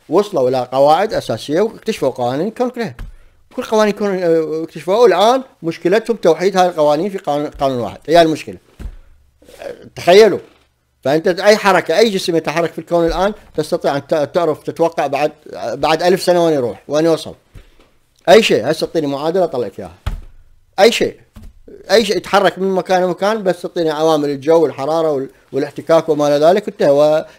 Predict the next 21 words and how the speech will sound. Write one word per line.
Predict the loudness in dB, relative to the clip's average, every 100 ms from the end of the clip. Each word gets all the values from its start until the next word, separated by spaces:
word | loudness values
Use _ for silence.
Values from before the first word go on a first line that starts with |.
| -4
الكتل | -2 2 2 0 -2 0 2 2
المت-، | 0 -2
الجزء | -4 -4 -4 -4 -2 -2 0
من | -2
الكتلة، | -4 -6 0 0 -2 -14 _ 0
آه، | 4 6
وهكذا | 6 4 4 2 2
عرفوا | 2 2 2 2 -2 -6
يعني | -6 -4 -6 -8 -14 _ _ _ _ _ -20 -8 0
كل |
القوانين. | 2 4 4 4 -4 -12 _
فهي | 2 4
ثوابت، | 6 6 6 2 -6 _ _ _ _ _ -2
فأنت | -2 4 4 4 -2 _ _ _ _ _ _ _ _ _ _ _ _
تشعر | 0 2 2
بوجود | 4 6 4
ثابت، | 4 2 0
خلاص، | -2 -2 -4 -14 _ _
انتهى. | _ -2 0 -8 -18 -20 _
أنت | -4 4
الآن | 6 6 4 4 6 6 4